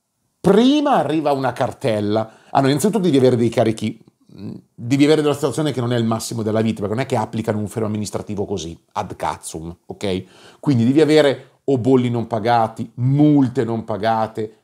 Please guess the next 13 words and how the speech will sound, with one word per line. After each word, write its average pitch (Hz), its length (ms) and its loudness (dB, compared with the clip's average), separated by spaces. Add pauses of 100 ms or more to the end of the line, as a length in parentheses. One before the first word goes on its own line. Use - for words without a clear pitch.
tasse 160 560 2
non 123 220 -4
pagate, 113 500 -4
quindi 120 220 -8
devi 135 180 -2
avere, 151 520 2
non 135 200 -2
è 170 80 2
che 160 220 -2
uno 131 160 -4
per 120 140 -2
una 120 160 -2
multa 113 600 0